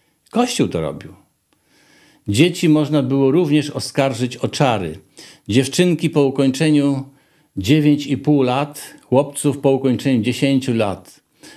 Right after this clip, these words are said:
Młodsze dzieci torturowano w celu uzyskania zeznań obciążających rodziców. W procesach o czary brane były pod uwagę zeznania dwulatków nawet. Widzicie, co to jest? Co, co to za machina?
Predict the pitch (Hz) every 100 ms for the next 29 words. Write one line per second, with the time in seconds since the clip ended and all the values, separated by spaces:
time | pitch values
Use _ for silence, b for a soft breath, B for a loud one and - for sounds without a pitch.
0 | B 104 139 185 - 147 147 151 139 143
1 | 135 147 135 127 139 139 139 139 139 -
2 | - 139 127 131 123 135 135 139 135 117
3 | 98 143 131 131 127 123 131 - 143 117
4 | 120 113 110 101 101 104 104 104 104 -
5 | 90 - - _ _ _ _ b b b
6 | b _ - 139 139 185 175 160 - 127
7 | - 160 151 143 113 139 151 139 123 131
8 | 123 123 113 110 123 117 110 95 127 131
9 | 117 139 120 113 107 104 b b b 98
10 | 98 131 156 170 160 - - 82 - 78
11 | - - _ - _ _ _ _ 104 110
12 | 120 - 113 123 123 120 117 117 - -
13 | - 131 127 - 147 139 131 127 113 -
14 | 135 127 139